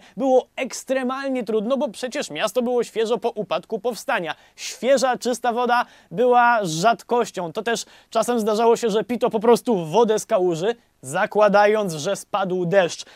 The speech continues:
Tak czy inaczej, to się oczywiście wiązało z chorobami, a jakby tego wszystkiego było mało, to jeszcze zima tego roku okazała się jedną z najsurowszych w całym dwudziestym wieku.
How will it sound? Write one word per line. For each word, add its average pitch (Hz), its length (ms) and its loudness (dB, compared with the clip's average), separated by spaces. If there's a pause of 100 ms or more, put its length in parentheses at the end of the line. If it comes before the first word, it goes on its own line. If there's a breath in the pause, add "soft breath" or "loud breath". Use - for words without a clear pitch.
Tak 240 200 -4
czy 294 140 -8
inaczej, 226 460 -2
to - 180 -4
się 247 160 -2
oczywiście 220 440 -6
wiązało 208 420 -2
z 208 60 -8
chorobami, 240 520 -2
a 285 100 -4
jakby 285 300 -2
tego 330 260 -6
wszystkiego 330 540 -6
było 294 240 -2
mało, 226 280 0 (200 loud breath)
to 277 120 2
jeszcze 247 480 -2 (160 soft breath)
zima 180 520 -2
tego 202 280 0
roku 247 320 0 (260 loud breath)
okazała 247 440 0
się 233 120 -6
jedną 233 380 -2
z 170 140 -4
najsurowszych 220 1300 -2
w - 100 -20
całym 226 680 0
dwudziestym 165 960 -4
wieku. 156 320 -6